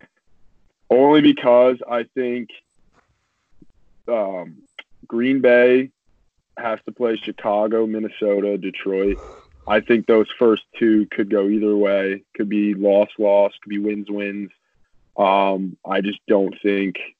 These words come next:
Minnesota is gonna drop out of the wild card pick. I mean, they could still easily win the division.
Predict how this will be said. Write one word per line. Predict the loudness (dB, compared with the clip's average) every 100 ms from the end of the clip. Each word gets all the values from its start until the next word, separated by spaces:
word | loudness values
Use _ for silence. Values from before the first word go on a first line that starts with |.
| -12
Minnesota | -4 -2 -2 -4 -2 0 2 0
is | -4 -6
gonna | -8 -6
drop | -2 0 -2 -8 _ _ -4
out | 0 0
of | -2
the | -4
wild | -4 -6 -8
card | -6 -4 -4
pick. | -8 -8 -2
I | 0
mean, | 4
they | 4 2
could | -2
still | 0 4 4
easily | 4 2 0
win | 0 -4
the |
division. | -8 -8 -8 -8 -16